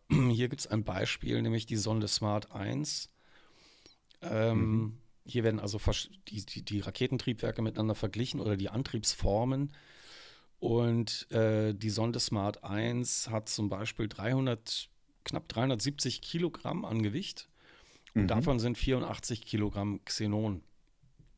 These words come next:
Speaker 2: Mhm.
Speaker 1: mit
Speaker 2: Wow,
Speaker 1: dabei.
Speaker 2: die hat also eine Menge Treibstoff dabei. Mhm.
Speaker 1: Aber im Vergleich zu einer,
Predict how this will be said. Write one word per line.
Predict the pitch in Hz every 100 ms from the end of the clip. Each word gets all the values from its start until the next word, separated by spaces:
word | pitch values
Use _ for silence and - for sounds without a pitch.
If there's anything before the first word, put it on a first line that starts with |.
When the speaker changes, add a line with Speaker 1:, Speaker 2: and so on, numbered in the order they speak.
| _
Speaker 2:
Mhm. | 98 87 107 120
Speaker 1:
mit | 107
Speaker 2:
Wow, | 90 87 87
Speaker 1:
dabei. |
Speaker 2:
die | 95
hat | 98
also | 95
eine | 92
Menge | 90 92 92
Treibstoff | 87 90 82 - 87
dabei. | - 82 82 82 82 -
Mhm. | 95 92 95 127 - _ - -
Speaker 1:
Aber | 92 110 117 196 240 - _ _ _ _ _ _
im | - 123
Vergleich | 123 113 95 143 - 87 - - - - -
zu | - 120
einer, | - 113 113 107 95